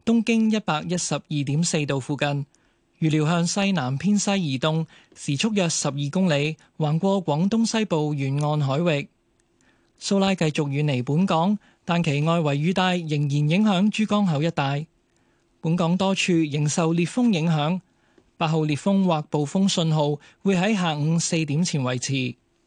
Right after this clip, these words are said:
受到風暴潮嘅影響，大澳以及係尖鼻咀水位會喺正午十二點左右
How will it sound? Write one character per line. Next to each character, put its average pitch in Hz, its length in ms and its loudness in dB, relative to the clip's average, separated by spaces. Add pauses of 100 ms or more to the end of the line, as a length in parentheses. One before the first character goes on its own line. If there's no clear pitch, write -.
(560)
受 151 220 -2
到 165 120 2
風 190 260 0
暴 156 140 0
潮 139 160 -2
嘅 151 120 0
影 160 220 2
響， 175 280 2 (260)
大 175 120 0 (200)
澳 196 200 4
以 175 180 -2
及 - 20 -2
係 175 300 0
尖 240 240 0
鼻 151 200 0
咀 147 180 -2
水 156 220 0
位 151 320 0 (260)
會 180 140 0
喺 170 200 2
正 170 240 -2
午 156 220 0
十 160 120 -2
二 139 180 -2
點 143 180 0
左 156 180 0
右 160 300 0